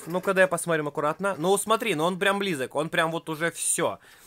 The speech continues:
А, пф, не знаю даже, ребят, что думаете? Может, я не так как-то... О, и почти взорвался, кстати, и Лангинус, между прочим. Да, слабоватый, слабоватый бустер был. Ну-ка.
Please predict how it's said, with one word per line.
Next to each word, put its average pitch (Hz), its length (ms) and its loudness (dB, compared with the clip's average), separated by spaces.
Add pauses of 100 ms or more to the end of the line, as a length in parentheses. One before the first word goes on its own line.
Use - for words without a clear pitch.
(200)
А, 135 580 0
пф, - 360 -12
не 156 220 -4
знаю 160 500 4
даже, 131 280 0
ребят, 139 360 -2
что 196 240 0
думаете? 196 560 2
Может, 147 260 -6
я 156 100 0
не 151 60 -6
так 151 140 -4
как-то... - 260 -6
О, 156 220 4
и 151 160 -8
почти 160 260 -4
взорвался, 165 380 0
кстати, 160 400 -2
и 170 40 0
Лангинус, 170 460 -2
между 175 220 -8
прочим. 107 320 -10 (800)
Да, 170 340 6
слабоватый, 202 540 4
слабоватый 165 480 2
бустер 185 300 0
был. 127 120 0 (300)
Ну-ка. 175 360 2